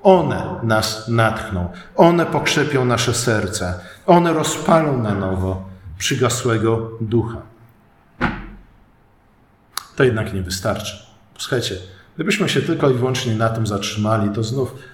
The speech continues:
opanowałoby nas jednak mentalność hura optymistów. Gdybyśmy dokonali więcej złego niż dobrego, ze względu na to, że każda siła, każda moc musi być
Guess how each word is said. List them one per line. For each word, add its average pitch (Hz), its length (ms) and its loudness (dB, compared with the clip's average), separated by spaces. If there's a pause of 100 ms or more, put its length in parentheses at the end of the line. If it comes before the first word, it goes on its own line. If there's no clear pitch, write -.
(100)
opanowałoby 147 920 2
nas 143 300 0
jednak 139 540 0 (240)
mentalność 131 880 0
hura 131 360 0
optymistów. 120 800 -2 (680)
Gdybyśmy 123 420 0 (220)
dokonali 120 520 0
więcej 104 380 0
złego 110 500 0
niż 95 240 0
dobrego, 98 520 0
ze 101 120 -2
względu 135 400 0
na 143 160 2
to, 143 160 0
że 117 200 -2 (320)
każda 143 400 2
siła, 143 600 0
każda 131 340 2
moc 131 520 -2 (240)
musi 151 420 2
być 98 420 -4